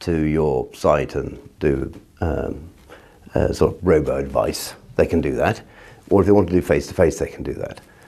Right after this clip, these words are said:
So I think people will say, "Actually, look, for the really big things in my life, I'm absolutely going to go to an advisor." Uh, there's no way that, uh, I'm gonna make a decision, for example, when I come to retire, of how I invest my,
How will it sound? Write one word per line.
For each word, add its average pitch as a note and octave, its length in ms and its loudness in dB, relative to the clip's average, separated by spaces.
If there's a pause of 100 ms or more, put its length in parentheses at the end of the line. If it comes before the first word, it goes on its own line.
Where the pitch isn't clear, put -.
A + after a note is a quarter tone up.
(100)
So - 100 0
I A2 60 4
think - 400 -2
people G2 300 4
will E2+ 160 2
say, E2+ 200 2
"Actually, F#2 300 0
look, - 240 0 (640)
for C3 140 2
the B2+ 80 4
really C3 160 4
big G#2+ 180 0
things F#2 220 0
in F2+ 40 4
my F2 120 4
life, E2+ 320 2
I'm F#2 260 0
absolutely F#2+ 720 0
going E2+ 220 0
to E2 80 -8
go F#2 160 0
to F2 80 -6
an F2+ 60 -2
advisor." G2 440 0 (840)
Uh, G#2+ 520 4 (120)
there's A2 300 2
no A2+ 180 4
way G2+ 380 4
that, F2 360 0
uh, F#2 200 4 (840)
I'm G2 220 2
gonna G2 180 6
make F#2+ 220 4
a F2+ 60 0
decision, F2 540 0
for - 300 -4
example, F2+ 540 2
when F2 140 4
I E2+ 60 4
come E2+ 200 -2
to D#2+ 80 -6
retire, G#2+ 520 2 (520)
of F2+ 240 4
how A2 240 4
I F2+ 120 4
invest E2+ 520 0
my, E2+ 320 2